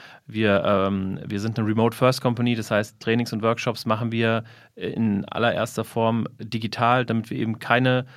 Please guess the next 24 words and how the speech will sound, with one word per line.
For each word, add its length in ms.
unnötigen 460
Reisen 380
haben. 380
Wenn 140
wir 140
reisen, 360
dann, 280
äh, 240
dann 140
mit 120
der 80
Bahn. 440
Äh, 180
wir 80
versuchen, 320
Flugzeuge 420
zu 120
vermeiden. 580
Ähm, 380
wir 120
haben 120
hier, 500
ähm, 600
äh, 360